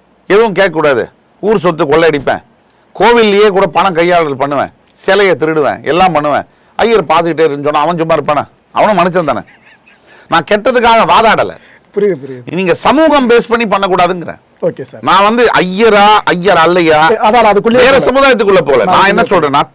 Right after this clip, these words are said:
Speaker 1: தப்புங்கிறது எல்லா சமூகத்துக்கும் தப்பு தான்.
Speaker 2: மனித இயல்பு.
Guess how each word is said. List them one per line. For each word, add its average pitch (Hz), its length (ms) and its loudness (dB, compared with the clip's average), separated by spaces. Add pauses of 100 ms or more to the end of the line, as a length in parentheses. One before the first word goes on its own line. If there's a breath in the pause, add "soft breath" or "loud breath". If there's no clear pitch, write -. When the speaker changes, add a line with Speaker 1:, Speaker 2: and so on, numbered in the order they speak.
Speaker 1:
தப்புங்கிறது 190 840 2 (300 soft breath)
எல்லா 233 460 4
சமூகத்துக்கும் 226 600 0
தப்பு 165 280 -2
தான். 117 200 4
Speaker 2:
மனித 180 220 -4
இயல்பு. 139 360 -8